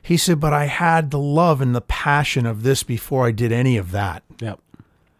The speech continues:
Speaker 1: And he said, and she said, "I know my time is limited." She goes, "So I'm gonna squeeze every ounce out of the," and she pointed and the camera pans to the clock. She goes, "I'm gonna squeeze every ounce,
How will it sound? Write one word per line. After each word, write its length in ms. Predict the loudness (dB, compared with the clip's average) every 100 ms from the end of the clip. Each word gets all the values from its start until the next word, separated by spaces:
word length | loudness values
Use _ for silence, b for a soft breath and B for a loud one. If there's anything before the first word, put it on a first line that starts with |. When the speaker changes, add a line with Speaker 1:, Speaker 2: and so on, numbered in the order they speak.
| b b b b
Speaker 1:
And 200 | 2 4
he 140 | 4 2
said, 420 | 2 2 0 -2
and 160 | -2 -2
she 120 | -2
said, 400 | 0 0 0 -4 b b b b b _ _ _ _ _ _ _ _ -2
"I 120 | 4
know 280 | 6 8 8
my 200 | 6 4
time 440 | 0 -2 0 2 0
is 120 | 2
limited." 580 | 4 4 2 -2 -16 -20 _ _ _ _ _ _ _
She 180 | -4 0
goes, 200 | 2 2
"So 160 | 0
I'm 200 | 2 2
gonna 160 | 2 0
squeeze 640 | -2 -2 2 4 4 0 -6 2
every 600 | 4 4 2 0 0 -2 -2
ounce 380 | 0 0 -2 -6
out 160 | -2 -2
of 100 | -2
the," 120 | -4
and 100 | -4
she 120 | -4 -2
pointed 460 | 2 4 2 0
and 60 | -6
the 60 | -6
camera 400 | -4 -2 -2 -4
pans 600 | -4 -2 -4 -6 -8 -12 b b b
to 120 | -4 -4
the 100 | -4
clock. 520 | -4 -2 -2 -4 -18 -20 b b b b b
She 140 | -2
goes, 160 | 0 2
"I'm 120 | 4
gonna 120 | 2
squeeze 460 | 0 0 0 0 0
every 580 | 2 4 2 2 0 0
ounce, 460 | 0 0 0 -2 -6